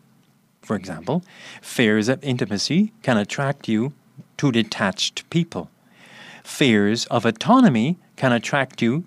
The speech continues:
to controlling people. Fears of being real can attract you to perfectionist people. Fears of your own sinfulness can attract you to bad people.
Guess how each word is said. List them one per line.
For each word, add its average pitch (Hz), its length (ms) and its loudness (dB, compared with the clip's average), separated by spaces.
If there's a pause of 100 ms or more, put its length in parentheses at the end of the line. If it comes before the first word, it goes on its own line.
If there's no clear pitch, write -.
to 170 100 2
controlling 180 880 4
people. 98 500 -6 (720)
Fears 107 640 2
of 104 180 2
being 110 360 4
real 131 640 6
can 139 180 2
attract 170 460 0
you 151 140 2
to 170 180 0
perfectionist 156 1000 0 (120)
people. 95 440 -4 (760)
Fears 196 540 6
of 139 140 4
your 123 160 6
own 131 340 2
sinfulness 131 1120 2 (140)
can 143 160 0
attract 185 480 0
you 156 120 4
to 208 180 4
bad 214 600 4
people. 95 440 -2